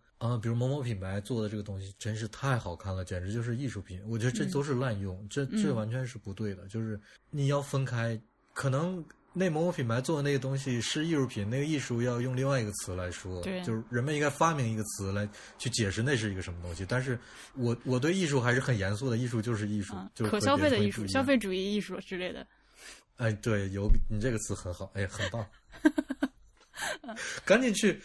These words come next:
Speaker 1: 赶紧去维基百科创建一个词条。
Speaker 2: 对，你刚说的那些东西，就是会被当垃圾收走的那种，就其实它是
Speaker 1: 我觉得那种就是一个，就是一笑料，就是一包袱。
Speaker 2: 哎，它就是，就是那个想法，就重点是他，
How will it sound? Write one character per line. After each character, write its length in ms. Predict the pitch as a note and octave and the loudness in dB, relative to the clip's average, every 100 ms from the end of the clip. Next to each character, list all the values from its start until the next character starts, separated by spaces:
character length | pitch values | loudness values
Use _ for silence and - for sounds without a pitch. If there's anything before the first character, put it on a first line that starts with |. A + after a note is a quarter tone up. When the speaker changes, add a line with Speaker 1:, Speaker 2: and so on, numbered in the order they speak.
| - | -4
Speaker 1:
赶 160 | - F#3 | 4 6
紧 120 | G#3 | 6
去 120 | E3+ | 2
维 160 | E3 D3 | 2 2
基 160 | D#3+ F3 | 2 0
百 160 | G#2 | 0
科 200 | F#2+ B2+ | 0 -2
创 200 | B2+ C#3 | -2 -2
建 160 | B2+ B2 | 0 0
一 60 | |
个 80 | A2+ | 0
词 220 | A#2 - | -4 -6
条。 200 | G#2 G2+ F2+ - - - G#4 - | -4 -4 -4 -6 -12 -14 -16 -8
Speaker 2:
对， 120 | - D#4 | 2 4
你 140 | G#3+ | 4
刚 180 | B3+ F#4+ | 4 2
说 140 | - A4 | 2 2
的 80 | D4 | 4
那 120 | C4+ | 4
些 160 | C#4 | 2
东 160 | B3+ C4+ | 2 2
西， 220 | B3+ G#3 | 2 -2
就 140 | G3 A#3 | -2 -2
是 440 | - G3+ F#3+ F#3 - - | -2 -2 -2 -4 -8 -6
会 180 | - B3 | 4 4
被 200 | A3 B3+ | 6 4
当 240 | A3+ A#3+ A3+ | 6 6 4
垃 160 | A3+ | 4
圾 140 | A3+ A#3 | 4 2
收 180 | A3+ A#3 | 2 2
走 200 | G#3 C#3+ | 0 -4
的 100 | E3 | -4
那 180 | G#3 | -2
种， 220 | G3 F#3+ G#3+ | -2 -6 -4
就 240 | C4+ C4 | -2 -2
其 220 | A#3+ C#4 | -2 -4
实 520 | C#4 C#4+ D4 C#4+ D4 C#4 - | -2 0 2 2 0 -6 -6
它 180 | C#4+ | -4
是 760 | C#4+ C#4 C4 A#3+ A3 G#3+ G3 G3+ - - | -2 -2 0 0 -2 -4 -6 -8 -10 -4
Speaker 1:
我 140 | B2 | -2
觉 160 | G#2+ B2 | 0 0
得 120 | E3+ | 2
那 180 | A3 D3 | 2 0
种 240 | G2+ F#2+ | -2 -4
就 160 | F#2+ D#3 | -2 -2
是 160 | B2+ | -2
一 140 | A2 G#2+ | -2 -2
个， 340 | A2 G2+ F#2+ - - | -2 -4 -6 -10 -6
就 160 | - D3 | -2 0
是 80 | A#2 | 0
一 20 | |
笑 260 | - E3 | 0 2
料， 220 | B2 D3 B2 | 2 0 0
就 140 | D3+ | 0
是 80 | C#3 | -2
一 40 | |
包 260 | C3 C#3 D3 | 0 -2 -2
袱。 340 | C#3 - G2 - - | -6 -12 -18 -18 -14
Speaker 2:
哎， 80 | F#3+ | -10
它 120 | - | -4
就 120 | E4+ | 0
是， 240 | G4 D4 A#3+ | 2 2 -2
就 160 | - F4+ | -4 -2
是 100 | E4+ | 2
那 120 | D#4+ | 4
个 100 | C4 | 2
想 260 | A#3 F#3+ C4+ | 2 0 2
法， 160 | - - _ _ _ | 0 -4 _ _ _
就 120 | - C4 | -4 4
重 180 | F4+ | 8
点 160 | A#3+ F3 | 8 6
是 100 | G#3+ | 2
他， 240 | A#3+ B3+ | 6 4